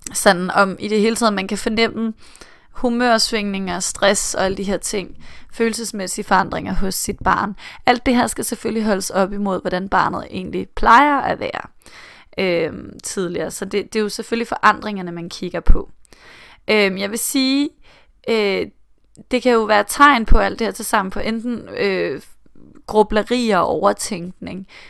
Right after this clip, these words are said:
hvis barnet har, hvis den unge har det dårligt, men det kan selvfølgelig også godt være bedøvelse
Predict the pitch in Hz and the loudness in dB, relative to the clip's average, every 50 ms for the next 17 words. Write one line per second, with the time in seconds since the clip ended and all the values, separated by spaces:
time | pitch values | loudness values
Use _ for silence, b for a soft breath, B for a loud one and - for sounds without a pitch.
0 | B B B 220 208 - - 285 - - 170 180 185 185 190 185 185 202 180 170 | B B B -8 -6 0 2 4 4 4 4 0 -2 -4 -4 -4 -2 0 0 0
1 | - - 185 180 - 196 - - 170 202 202 196 196 165 170 175 - 170 175 170 | 0 -2 -6 -8 -10 -10 -10 -8 -6 -6 -4 -2 -2 -2 -4 -4 -6 -6 -6 -4
2 | 180 202 202 - 196 196 185 214 208 - 240 208 - - - 247 254 240 240 - | -6 -8 -8 -8 -10 -8 -8 -8 -8 -6 -8 -6 -2 0 2 2 2 2 0 0
3 | - 254 247 - - - - 247 - _ - 277 277 262 - 226 - - - 226 | -4 -6 -6 -4 -6 -6 -6 -10 -10 _ 0 0 0 0 0 -4 -6 -8 -8 -8
4 | 214 | -10